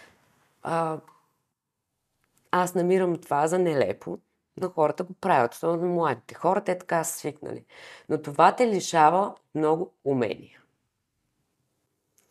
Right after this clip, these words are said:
Първо, речниковият ти запас, според мен, е изключително ограничен. Второ,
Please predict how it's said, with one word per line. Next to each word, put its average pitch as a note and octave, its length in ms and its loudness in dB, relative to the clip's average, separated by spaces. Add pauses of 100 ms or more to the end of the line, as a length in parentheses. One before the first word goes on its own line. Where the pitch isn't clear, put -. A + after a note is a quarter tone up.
(340)
Първо, G3+ 760 2
речниковият D#3 800 -4
ти B2 120 -6
запас, - 760 -6
според B2+ 520 -10
мен, A#2 340 -12 (320)
е D3+ 60 -6
изключително D3+ 760 -8
ограничен. F#3 760 0 (1800)
Второ, G3 680 2